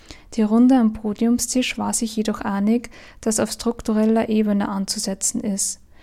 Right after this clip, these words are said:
Damit ist ein gerechter Zugang zu Wasser, Land, Saatgut und Bildung gemeint.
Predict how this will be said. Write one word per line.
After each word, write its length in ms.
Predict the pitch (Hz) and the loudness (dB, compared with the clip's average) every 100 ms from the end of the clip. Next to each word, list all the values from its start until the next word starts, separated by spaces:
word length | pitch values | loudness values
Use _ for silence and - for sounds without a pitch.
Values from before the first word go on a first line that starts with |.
| - - - | -20 -20 -12
Damit 380 | - 214 226 220 | 2 4 4 2
ist 340 | - 214 - - | -4 -4 -4 -4
ein 140 | 202 | -2
gerechter 440 | 208 202 214 - | 0 -2 -4 -8
Zugang 480 | 220 - 226 214 202 | -6 -4 -2 -2 -2
zu 180 | - 208 | -6 -6
Wasser, 440 | 196 - - 247 269 - | -4 -4 0 0 -2 -4
Land, 400 | 208 196 214 226 - - | -4 0 0 -2 -12 -10
Saatgut 640 | - 202 214 - 233 226 | -4 -4 -6 -4 -4 0
und 160 | 214 214 | -2 2
Bildung 340 | 208 208 202 | 0 2 0
gemeint. 540 | 196 196 196 196 196 | -2 -4 -4 -6 -8